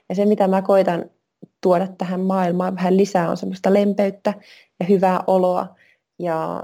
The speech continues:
semmoista hyvinvointia hymyssä suin. Niin, että, että ollaan, tehdään tehokkaasti, tehdään määrätietoisesti ja otetaan se aika sille omalle hyvinvoinnille, mutta kuitenkin niin, että, että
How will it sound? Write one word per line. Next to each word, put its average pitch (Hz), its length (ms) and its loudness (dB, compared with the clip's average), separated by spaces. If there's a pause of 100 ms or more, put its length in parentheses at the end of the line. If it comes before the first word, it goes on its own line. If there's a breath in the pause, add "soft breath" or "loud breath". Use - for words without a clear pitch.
(220)
semmoista 180 380 -8 (1000 loud breath)
hyvinvointia 185 680 2
hymyssä 190 520 -4
suin. 175 540 0 (500 soft breath)
Niin, 180 200 -4
että, 180 340 -4 (360 loud breath)
että - 180 -4
ollaan, 185 400 0 (800)
tehdään 226 400 0
tehokkaasti, 220 880 -2
tehdään 196 320 -4
määrätietoisesti 208 1120 0
ja - 200 -2
otetaan 190 460 0
se 190 120 -4
aika 190 460 2
sille - 240 -2
omalle 185 340 0
hyvinvoinnille, 202 760 -2 (320 soft breath)
mutta 185 220 -6
kuitenkin 202 540 0
niin, 196 220 -2
että, 190 380 -4 (1300 loud breath)
että 180 240 -8